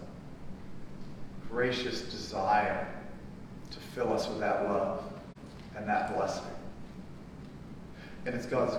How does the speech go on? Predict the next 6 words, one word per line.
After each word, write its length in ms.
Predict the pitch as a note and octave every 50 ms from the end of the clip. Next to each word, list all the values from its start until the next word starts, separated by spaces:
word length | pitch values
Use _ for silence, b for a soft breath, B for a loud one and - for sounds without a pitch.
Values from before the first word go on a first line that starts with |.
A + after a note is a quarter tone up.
| A2 A#2
gracious 520 | A#2+ B2+ C3 C3+ C3+ C3+ C3 - - -
desire 960 | A2+ A2 G2+ - B2 - A#2 A#2+ A#2 A#2 A2+ A2 G#2+ G#2+ - - - - - - - - - - - - - -
for 160 | C3 B2+ B2+
us 440 | C3 B2+ B2+ - - - - - - - - - - - - -
to 120 | - - - -
continue 960 | C#3 C3+ - - - - - D3+ D3+ C#3 C3+ A#2+ A2+ A2 A2 A2 G#2 - -